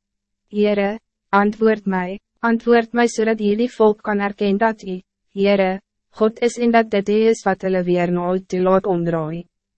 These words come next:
Onmiddellik het daar vuur van die Heere gekom en die offer verbrand,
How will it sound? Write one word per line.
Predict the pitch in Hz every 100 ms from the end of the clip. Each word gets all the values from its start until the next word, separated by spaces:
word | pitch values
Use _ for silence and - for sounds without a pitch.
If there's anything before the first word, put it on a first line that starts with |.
| _ _ _ -
Onmiddellik | 247 254 254 240 233 247
het | 233
daar | 208 202
vuur | - 240 240 233
van | 214
die | 208 208
Heere | 196 220 240
gekom | 247 226 175 170 185
en | 190 185
die | 185
offer | 196 - 247
verbrand, | 240 240 220 196 160 160 170